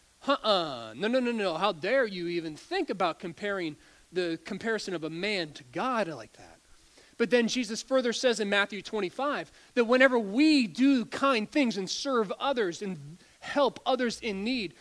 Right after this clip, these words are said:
Jesus replies back and says, "You did that for me." Conversely, he also says, "Whenever you didn't do it for those people,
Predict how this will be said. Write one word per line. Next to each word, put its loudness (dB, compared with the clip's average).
Jesus -2
replies 0
back 0
and -6
says, -4
"You 0
did -6
that 0
for -12
me." -10
Conversely, 0
he -4
also 0
says, -2
"Whenever -2
you -8
didn't -4
do -4
it -8
for -12
those -10
people, -8